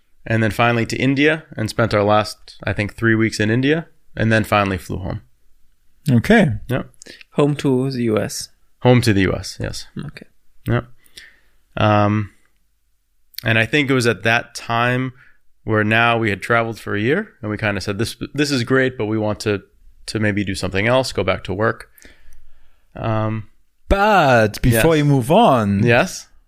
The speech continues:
Speaker 2: Eric does have quite an interesting question.
Speaker 1: <laughs> Yeah.
Speaker 3: Do I?
Speaker 2: Yeah. <laughs>
Speaker 3: So where would you go again? So what are, what are the crazy s-, things that happen on this tour? And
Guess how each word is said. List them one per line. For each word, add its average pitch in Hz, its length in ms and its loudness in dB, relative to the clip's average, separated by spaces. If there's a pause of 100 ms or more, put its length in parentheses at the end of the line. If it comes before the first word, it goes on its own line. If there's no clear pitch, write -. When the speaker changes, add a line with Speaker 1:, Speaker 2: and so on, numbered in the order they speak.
(720)
Speaker 2:
Eric 127 260 -2
does 123 160 -2
have 120 240 -2
quite 120 260 2
an 117 60 2
interesting 113 580 0
question. 98 680 -4
Speaker 1:
<laughs> - 20 -2
Yeah. 120 240 2 (1000)
Speaker 3:
Do 110 160 -8
I? 139 180 -12 (200)
Speaker 2:
Yeah. 110 220 -2
<laughs> 143 1200 -2 (540)
Speaker 3:
So 127 440 -2 (100)
where 139 220 0
would 165 160 -6
you 151 100 -2
go 139 360 -2
again? 120 420 -4 (100)
So 120 220 -4
what 113 240 -4
are, 135 120 -2
what 127 200 -2
are 135 80 2
the 127 120 -4
crazy 139 500 0
s-, - 500 -6
things 135 280 2
that 113 140 -8
happen 131 320 -4
on 123 120 -4
this - 200 -8
tour? 135 400 -2 (580)
And 123 380 -4